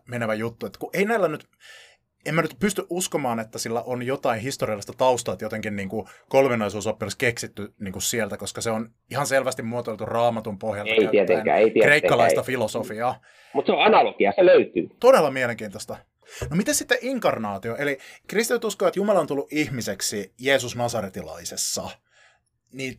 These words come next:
Speaker 1: tästä mä pystyn ihan mun tämmöisen vähäisen hindulaisuuden tuntemisen perusteella jo sanomaan, että heilläkin on tämmöisiä jumal-ihmisiä. Kuinka hyvin ne, niin kuin, muodostaa vertailukohdan tälle kristilliselle uskolle Jeesuksesta ihmiseksi tulleena Jumalana?
Speaker 2: No, tää, tää menee nyt sillä tavalla vähän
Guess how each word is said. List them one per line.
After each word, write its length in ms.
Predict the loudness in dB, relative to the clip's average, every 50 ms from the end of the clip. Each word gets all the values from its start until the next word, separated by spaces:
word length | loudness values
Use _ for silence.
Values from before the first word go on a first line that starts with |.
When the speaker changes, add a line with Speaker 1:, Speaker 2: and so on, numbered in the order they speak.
| _
Speaker 1:
tästä 320 | 0 2 2 4 2 0 0
mä 120 | -2 -6 -4
pystyn 340 | -4 -4 -6 -6 -8 -10 -8
ihan 160 | -8 -8 -8
mun 200 | -8 -10 -12 -14 _ _ _ _ _ _ _
tämmöisen 240 | -6 -4 -4 0
vähäisen 420 | 0 0 4 4 4 4 4 0 -4 -8 -8 -6
hindulaisuuden 640 | -4 -2 0 2 4 4 4 4 2 -2 -4 -4 -4
tuntemisen 580 | -6 -6 -6 -4 -4 -4 -4 -2 -4 -6 -6 -4
perusteella 500 | -4 -4 -4 -4 -4 -4 -2 -2 0 0
jo 240 | 0 0 -2 -4 -10 _ _ _ -8
sanomaan, 520 | -2 0 0 0 0 0 0 0 0 -2
että 340 | -2 -8 _ -6 -4 -4 -4 -4 -2
heilläkin 300 | -2 -2 -2 -2 0 -2
on 100 | -2 0
tämmöisiä 300 | 0 -2 -2 0 -2 -2
jumal-ihmisiä. 1040 | -2 -4 -6 -6 -4 -4 -4 -4 -6 -8 -10 -8 -8 -10 -10 -8 -10 -10 -10 -10 -12 -12 -12 -18 -20 -20 -20 _ _
Kuinka 340 | -2 0 2 4 4 4 4 2
hyvin 280 | -2 -2 -2 -2 -2
ne, 180 | -2 -2 -2 -2 -6
niin 120 | -10 -8
kuin, 100 | -8 -6
muodostaa 320 | -6 -6 -4 -2 -2 2
vertailukohdan 640 | 2 2 2 0 -2 -6 -6 -6 -8 -6 -6 -6 -4 -4
tälle 220 | -4 -6 -4 -6 -8 -10 -12 _
kristilliselle 500 | -6 -4 -4 -4 -6 -8 -8 -8 -8 -8
uskolle 320 | -8 -10 -8 -8 -8 -10 -12 -12 _ -6
Jeesuksesta 640 | -2 -2 -2 -2 -4 -8 -10 -10 -10 -10 -8 -8 -10 -10 _ -8
ihmiseksi 500 | -6 -6 -4 -4 -6 -6 -8 -10 -10 -10
tulleena 360 | -12 -10 -8 -8 -8 -8 -10
Jumalana? 480 | -10 -10 -10 -8 -8 -10 -10 -10 -12 -12 -14 -20 -20 -20 _ _ -20 -20 -18 -18 -18 -12 -10 -8 -8 -8 -8 -6 -4
Speaker 2:
No, 80 | -4 -2
tää, 180 | 0 0 2
tää 260 | 2 4 4 4 4
menee 160 | 4 4 2 2
nyt 300 | 0 -2 0 0 -2 0 2
sillä 160 | 2 2 2 2
tavalla 180 | 2 2 2
vähän 120 | 2 4